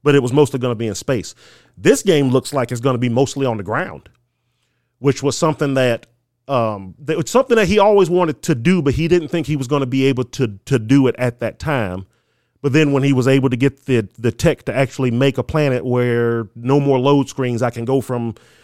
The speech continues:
from giant spaceship to small spaceship,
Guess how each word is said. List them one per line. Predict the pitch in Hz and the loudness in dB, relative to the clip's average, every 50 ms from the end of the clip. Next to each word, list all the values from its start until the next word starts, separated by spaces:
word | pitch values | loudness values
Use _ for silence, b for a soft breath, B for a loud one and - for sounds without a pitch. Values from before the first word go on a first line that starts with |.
| b b | b b
from | _ - 139 123 117 110 110 110 107 104 101 98 87 - _ _ - | _ -2 0 0 0 0 -2 -4 -4 -6 -8 -10 -14 -18 _ _ -4
giant | - 156 151 151 147 135 | -2 0 0 0 0 -2
spaceship | - - 160 151 127 - - 151 135 - - | -4 -2 -2 -2 -2 -2 -4 -4 -6 -6 -8
to | - 151 | -12 -12
small | - - 160 156 143 139 | -8 -4 -2 -2 0 -2
spaceship, | - - 151 139 127 - - 147 131 - _ _ | -2 -4 -4 -6 -4 -4 -4 -4 -4 -4 _ _